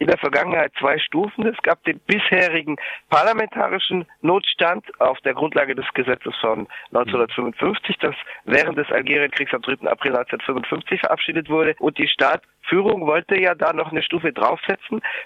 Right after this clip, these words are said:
durch, äh, die Aufnahme eines neuen zusätzlichen Notstands in die Verfassung. Das ist ja gescheitert. Präsident François Hollande hat am dreißigsten März in einer Fernsehsendung erklärt, äh, tagsüber, dass er,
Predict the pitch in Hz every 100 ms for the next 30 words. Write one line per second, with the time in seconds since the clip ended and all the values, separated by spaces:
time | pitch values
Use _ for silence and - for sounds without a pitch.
0 | _ 156 180 196 - 160 147 165 - 139
1 | - 185 165 - - 143 151 - 151 160
2 | 175 - 175 175 - - 151 160 - 156
3 | 151 - 160 156 135 - 110 - 90 -
4 | - - 165 202 202 180 156 - 127 -
5 | 233 247 - - _ - - 165 156 151
6 | 165 - 156 143 - 143 139 151 165 139
7 | 123 120 135 147 - 139 123 117 170 208
8 | - - - - - 147 - 139 135 127
9 | - 135 139 160 151 147 165 135 - 131
10 | 127 - - 214 - - 131 - - 127
11 | 120 107 - 104 98